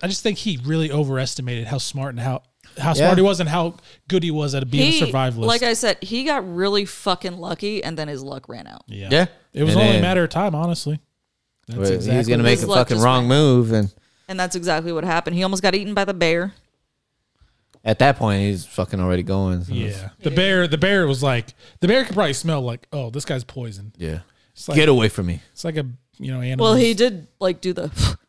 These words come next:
Speaker 3: <laughs> at him.
Speaker 1: Yeah.
Speaker 3: Like,
Speaker 1: It's
Speaker 3: he was
Speaker 1: like, "Oh,
Speaker 3: breathing
Speaker 1: fuck.
Speaker 3: him,
Speaker 1: I was
Speaker 3: breathing him
Speaker 1: gonna,
Speaker 3: in.
Speaker 1: <laughs> I don't wanna eat you because I'm gonna starve to death." <laughs>
Speaker 3: Now I'm gonna die, and I don't wanna.
Speaker 2: I kinda would've punched that bear in the face.
Speaker 1: Honestly, if that was me and I knew that I was dying,
Speaker 2: Just real quick on the nose.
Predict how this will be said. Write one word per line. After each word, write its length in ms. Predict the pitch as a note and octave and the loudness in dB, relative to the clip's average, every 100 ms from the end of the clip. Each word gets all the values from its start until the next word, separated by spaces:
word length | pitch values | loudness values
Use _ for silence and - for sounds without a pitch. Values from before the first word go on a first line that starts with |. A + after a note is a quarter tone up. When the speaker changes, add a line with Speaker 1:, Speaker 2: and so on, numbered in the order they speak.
| _ | _
Speaker 3:
<laughs> 220 | _ _ | _ _
at 160 | D3+ D#3 | -8 -8
him. 180 | - E3 | -8 -14
Speaker 1:
Yeah. 60 | G2 _ | -18 _
Speaker 3:
Like, 60 | D3+ | -16
Speaker 1:
It's 80 | E3 | -6
Speaker 3:
he 80 | F3 | -4
was 140 | D#3+ | -2
Speaker 1:
like, 80 | C3+ | -4
"Oh, 40 | |
Speaker 3:
breathing 220 | B2+ C#3+ | -4 -4
Speaker 1:
fuck. 100 | E3 | -6
Speaker 3:
him, 100 | F3 - _ _ _ | -8 -12 _ _ _
Speaker 1:
I 140 | - D3 | -8 -2
was 180 | D3 C#3+ | -2 -2
Speaker 3:
breathing 160 | D#3 | -4
him 60 | D3 | -4
Speaker 1:
gonna, 60 | |
Speaker 3:
in. 60 | E3+ - _ - | -8 -12 _ -20
Speaker 1:
<laughs> 300 | - - - | -20 -20 -4
I 60 | |
don't 120 | G#3+ B3 | 0 2
wanna 120 | F#3+ | 2
eat 80 | G3+ | 0
you 180 | F3 | -2
because 280 | C#3 C3+ C#3+ | -2 -2 -4
I'm 260 | D#3+ D#3 F3 | -6 -6 -4
gonna 160 | D#3 | -4
starve 360 | B2+ - A2+ G2+ | -6 -8 -10 -10
to 60 | G#2 | -12
death." 360 | G#2 - - | -10 -8 -10
<laughs> 20 | - | -8
Speaker 3:
Now 220 | D3 D#3+ | -8 -6
I'm 180 | F#3+ G3 | -6 -8
gonna 140 | C3+ | -12
die, 200 | - - | -16 -16
and 140 | - C#3+ | -14 -10
I 60 | |
don't 160 | F3 F#3 | -10 -12
wanna. 220 | F#3 D#3 - _ _ _ _ _ - _ _ - | -14 -16 -18 _ _ _ _ _ -20 _ _ -6
Speaker 2:
I 100 | - | 0
kinda 240 | C#3 G#2+ | 2 2
would've 360 | F#2+ F2 - - | 2 0 -2 -6
punched 260 | - F#2+ | -4 -4
that 160 | G2 E2+ | -4 -4
bear 220 | F2 F2+ | -4 -4
in 60 | E2+ | -4
the 60 | |
face. 420 | E2+ F2+ F2+ - - _ _ _ _ _ _ _ - | -6 -8 -8 -10 -18 _ _ _ _ _ _ _ -8
Speaker 1:
Honestly, 420 | D#3+ A3 B3+ A3 | -4 -2 -2 -2
if 100 | C#3+ | -2
that 140 | F3+ | -2
was 160 | F3+ C#3 | -2 -2
me 280 | C#3 D3+ F3 | -2 -2 -2
and 120 | D3+ | -2
I 140 | C#3+ | -2
knew 260 | C3 C#3 D3+ | -2 -2 0
that 120 | D#3+ | 2
I 40 | D3 | 0
was 160 | B2+ | -2
dying, 380 | A2+ A2 A#2 B2+ | -6 -6 -4 2
Speaker 2:
Just 180 | C3 B2 | 4 6
real 140 | C#3 | 4
quick 260 | - C3 A#2 | 6 2 4
on 80 | G#2+ | 0
the 60 | |
nose. 400 | G2+ A#2 G2+ F#2 | 2 4 2 -2